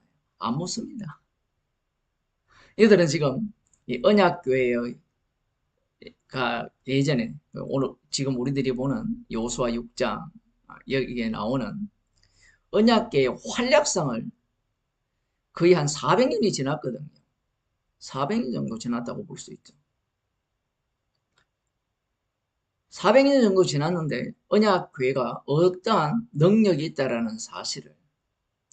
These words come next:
알고 있는 겁니다. 그래서 언약궤를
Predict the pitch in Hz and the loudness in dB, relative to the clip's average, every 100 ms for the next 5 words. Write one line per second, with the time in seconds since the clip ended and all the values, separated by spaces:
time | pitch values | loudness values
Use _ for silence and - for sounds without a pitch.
0 | _ - 113 151 208 156 139 76 _ _ | _ -10 -6 -2 -2 -4 -8 -14 _ _
1 | _ _ _ _ _ _ _ _ _ _ | _ _ _ _ _ _ _ _ _ _
2 | _ _ _ _ _ _ _ _ _ _ | _ _ _ _ _ _ _ _ _ _
3 | _ _ _ _ - 240 240 - 254 302 | _ _ _ _ -4 0 2 2 6 6
4 | 302 180 139 135 | 6 4 4 -2